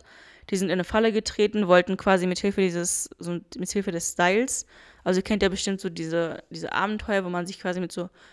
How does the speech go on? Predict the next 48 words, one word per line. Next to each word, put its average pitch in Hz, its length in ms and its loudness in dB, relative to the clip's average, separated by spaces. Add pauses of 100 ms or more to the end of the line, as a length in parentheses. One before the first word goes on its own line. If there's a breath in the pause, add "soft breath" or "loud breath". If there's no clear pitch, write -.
(240 soft breath)
an 185 120 -6
so 185 60 -6
ein 185 120 -4
Seil 196 260 4
hängen 214 240 -4
kann 214 260 -4
und 180 120 -8
quasi 180 240 -2
so 160 100 -8
rübergleiten 196 720 2
kann. 202 320 -4 (760 loud breath)
Die 190 60 -8
sind, 196 160 -4
die 196 60 -4
wollten 202 240 0
quasi 208 300 -2
auf 190 80 -2
die 135 120 -4
andere 190 200 -2
Seite 190 160 -2
des 175 180 -6
Ufers 240 480 2
und 180 240 -2
da, 160 80 2
sich 190 160 0
dann 180 180 0
quasi 175 380 -2
da, - 140 -6
dadurch 175 260 -4
befreien. 208 560 0 (1200)
Und 190 100 8
da 185 100 10
war 185 100 8
schon 180 240 -2
bereits 175 260 -2
eine 180 60 -6
Falle 208 280 2
aufgestellt, 190 580 0
auf, 190 220 -6
äh, 175 200 0 (560 loud breath)
die 190 100 6
auf 190 100 6
die 196 100 -2
quasi 185 300 0
gewartet 185 500 0
hat. 190 300 0 (720 soft breath)
Und, 175 460 2
ähm, 165 500 -2